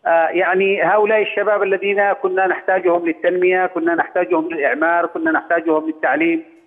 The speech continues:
كنا نحتاجهم لنهضة اليمن، للأسف اليوم هناك الآلاف من الشهداء والقتلى، هناك الآلاف من المعاقين، هناك الآلاف من المحبطين، هناك الآلاف، آه، من البائسين، وبالتالي، آه، آه، يعني للأسف، للأسف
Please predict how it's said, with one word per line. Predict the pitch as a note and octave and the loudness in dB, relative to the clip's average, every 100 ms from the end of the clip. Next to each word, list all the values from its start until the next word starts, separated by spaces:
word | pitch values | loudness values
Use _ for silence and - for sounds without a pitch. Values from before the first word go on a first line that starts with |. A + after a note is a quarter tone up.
| _ - | _ -6
كنا | A3 A3 | -2 0
نحتاجهم | G3+ - A3 G#3 G3+ G3+ | 0 0 -2 0 0 0
لنهضة | G3 G3 F3+ G3+ | 0 0 0 0
اليمن، | F3+ G3 G3 | 0 0 0
للأسف | F#3 F3 E3 F#3+ G3+ - - - _ - | 0 0 0 0 -4 -4 -14 -20 _ -6
اليوم | D#3+ F#3+ G#3 | 0 2 0
هناك | E3 G3+ G3 F#3 G3+ F#3+ F3+ | 0 -2 -2 -2 -6 -4 0
الآلاف | F3+ E3 F3+ G3 F3+ F3 | 0 2 2 2 0 -2
من | E3+ | -4
الشهداء | D#3 - E3 E3 F#3 F3 | -2 -2 0 0 2 2
والقتلى، | E3+ D#3+ G3 G3 G3+ G3 | 2 0 -2 0 2 2
هناك | F3+ F#3 E3+ | 2 0 0
الآلاف | F3 D#3+ E3+ F#3 F3 | 0 2 2 2 0
من | E3+ | -2
المعاقين، | D#3+ D#3+ C#3+ D#3 D#3+ F#3+ G3 F#3+ - _ - | 0 2 2 2 0 0 0 -2 -12 _ -6
هناك | D#3+ F#3 F3+ | -2 0 0
الآلاف | E3+ D#3+ E3+ F3+ F#3 - | 0 2 2 2 0 -2
من | F3 | 0
المحبطين، | F3 E3 E3 - E3 F#3 G3 | 0 0 -2 -2 0 2 2
هناك | F3 F3 F#3+ F3+ | 2 2 0 0
الآلاف، | D#3+ E3+ F3 F#3 - - - _ - | 0 2 2 0 -2 -12 -20 _ 0
آه، | F3+ | 2
من | G3 A#3+ | 2 0
البائسين، | G#3+ F#3+ G#3 G3 - G3 D#3 | 0 2 0 0 0 0 2
وبالتالي، | E3+ F#3 G#3+ A3 A3 A3 A#3 - _ _ - | 0 0 -2 0 0 0 -2 -10 _ _ 0
آه، | |
آه، | F#3+ F#3+ G3 G3+ G3 F#3+ | 2 4 2 4 4 4
يعني | G3+ G3+ F3+ F#3 G3+ | 2 2 0 2 0
للأسف، | G3 G#3+ G3+ A3+ A3 - | 0 0 0 0 -2 0
للأسف | F#3 - A3 G#3+ | 0 0 0 -2